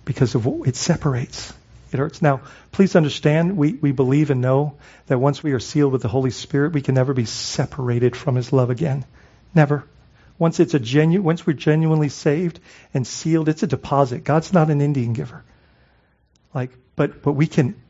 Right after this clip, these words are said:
but our fellowship can be compromised, right? We're no, we, we, we, we'll always be his son or his daughter, but it doesn't mean that <laughs> there, there's, there's some things we gotta talk about.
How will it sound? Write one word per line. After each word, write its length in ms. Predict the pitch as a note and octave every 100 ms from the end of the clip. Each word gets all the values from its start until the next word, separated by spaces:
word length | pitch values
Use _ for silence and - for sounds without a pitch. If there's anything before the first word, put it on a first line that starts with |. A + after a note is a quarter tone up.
| _
but 100 | C3+
our 120 | B2+
fellowship 680 | A2 - D#3 G3+ - - E3+
can 180 | - C#3
be 220 | B2+ C3 -
compromised, 800 | - C#3 C3 D3 C3+ F#3 A#3+ - - _ _ _ _ _ _ _ _ -
right? 140 | E3+
We're 120 | F3
no, 160 | F3 G#3+ - -
we, 120 | G3+ A#3+
we, 160 | G#3+
we, 260 | B3 G#3 G#3
we'll 200 | G3+ F#3+
always 240 | B3+ A3+
be 100 | A3
his 160 | F#3+ -
son 280 | A3+ C#4 G#3+
or 60 |
his 120 | F3+
daughter, 480 | - A3 C#4 A#3 G#3 - _ _ _ _ _
but 100 | D3
it 40 |
doesn't 280 | F3+ G3 G3
mean 220 | F#3+ G3
that 260 | E3+ F3 F3 _ - - C3+ -
<laughs> 680 | - - _ _ _ G#3+ _
there, 100 | F#3
there's, 380 | - D#3 - -
there's 180 | - D#3
some 120 | F3
things 240 | C#3+ F#3 D3+
we 60 |
gotta 140 | E3 D3
talk 280 | - A3
about. 320 | D3 C3+ -